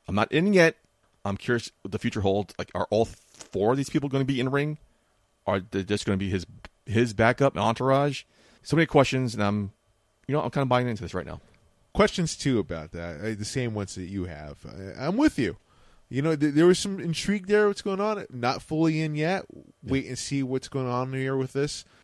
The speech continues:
Speaker 2: Uh, is that the entourage that he's gonna have? Are they gonna be in-ring performers? I have those same exact questions and thoughts.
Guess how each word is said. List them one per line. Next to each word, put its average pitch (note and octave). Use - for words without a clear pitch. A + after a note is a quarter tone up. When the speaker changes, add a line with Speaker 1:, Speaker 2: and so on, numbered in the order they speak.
Speaker 2:
Uh, F#2
is A2
that B2
the B2+
entourage C3+
that C#3+
he's B2
gonna C3+
have? C#3
Are G#2+
they G#2+
gonna A#2
be A#2+
in-ring B2
performers? C3
I G#2+
have G#2
those G#2
same A#2+
exact A#2+
questions A#2+
and A#2
thoughts. B2+